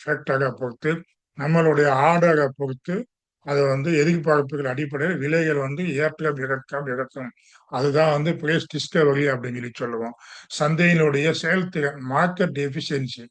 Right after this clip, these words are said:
இந்த கோட்பாடு என்ன சொல்லுது அப்படின்னா,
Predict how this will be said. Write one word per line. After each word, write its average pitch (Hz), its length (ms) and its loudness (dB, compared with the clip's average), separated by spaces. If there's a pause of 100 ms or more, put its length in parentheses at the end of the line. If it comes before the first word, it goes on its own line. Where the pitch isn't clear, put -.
(320)
இந்த 160 360 2
கோட்பாடு 160 500 2
என்ன 151 220 0
சொல்லுது 147 540 -2
அப்படின்னா, 131 440 -4